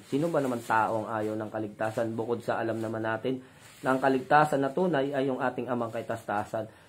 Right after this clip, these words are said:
So, nagbibigay lang, nagbibigay lang din tayo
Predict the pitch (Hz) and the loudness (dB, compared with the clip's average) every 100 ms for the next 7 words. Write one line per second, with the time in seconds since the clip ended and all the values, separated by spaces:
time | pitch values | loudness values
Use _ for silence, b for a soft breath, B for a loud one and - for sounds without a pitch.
0 | b 196 226 208 226 196 208 202 196 196 | b 0 2 2 0 0 6 8 8 6
1 | 180 170 180 175 170 180 185 185 180 180 | 2 0 4 4 4 2 2 4 6 6
2 | 180 165 165 165 | 4 2 4 6